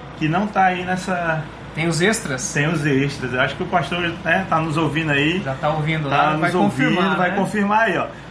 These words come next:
Speaker 1: Eu soube que no primeiro ano dele de convertido, assim que ele se converteu, rapaz, o cara leu a Bíblia três vezes.
Speaker 2: Eita,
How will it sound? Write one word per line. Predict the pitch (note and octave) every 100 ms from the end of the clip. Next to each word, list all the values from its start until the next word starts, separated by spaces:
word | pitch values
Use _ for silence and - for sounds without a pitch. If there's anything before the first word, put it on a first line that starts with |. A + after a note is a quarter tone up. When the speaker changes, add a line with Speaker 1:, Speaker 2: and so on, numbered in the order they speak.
| - -
Speaker 1:
Eu | G#3 C4
soube | - A#3+ A#3
que | A3+
no | A3
primeiro | - G#3+ G3+ C4+ C4
ano | A#3+ A3
dele | F#3+ F#3+
de | E3
convertido, | F#3 A3+ B3+ A#3 F#3 - F3+ E3
assim | - A#3
que | C4 B3
ele | B3
se | - G#3
converteu, | - C#4+ - F3+ - F#3 G3+ C3+ - - - -
rapaz, | A3+ B3
o | -
cara | A#3+ A#3+
leu | A#3
a | A#3
Bíblia | F#3+ A3+ B3 - - -
três | B3+ C4+ D4+ A#3 F3+
vezes. | D#3 A3 B3 G3 C3+ B2 - - -
Speaker 2:
Eita, | F3+ E3+ - - - - C#3+